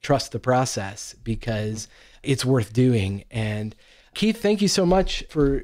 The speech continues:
being on the Next Simple Step podcast today, giving us some pointers for those aspiring podcasters.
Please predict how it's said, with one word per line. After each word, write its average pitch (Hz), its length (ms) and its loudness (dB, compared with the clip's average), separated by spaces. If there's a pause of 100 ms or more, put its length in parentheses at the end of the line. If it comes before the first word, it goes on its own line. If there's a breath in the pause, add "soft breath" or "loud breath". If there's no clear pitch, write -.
being 151 240 4
on 147 120 6
the 147 60 6
Next 147 220 2
Simple 151 200 0
Step 139 260 0
podcast 143 520 0
today, 147 240 4
giving 147 220 2
us 139 140 0
some 131 320 -4 (340 loud breath)
pointers 170 460 4
for 151 160 2
those 143 460 4
aspiring 143 720 2 (120)
podcasters. 139 680 0